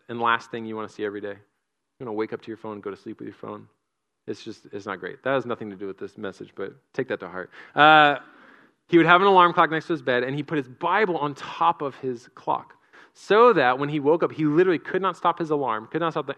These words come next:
eh, eh, eh, without picking up his Bible. And so then he said, at that point,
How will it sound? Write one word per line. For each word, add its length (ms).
eh, 300
eh, 360
eh, 220
without 180
picking 300
up 80
his 100
Bible. 380
And 140
so 120
then 120
he 60
said, 160
at 60
that 220
point, 380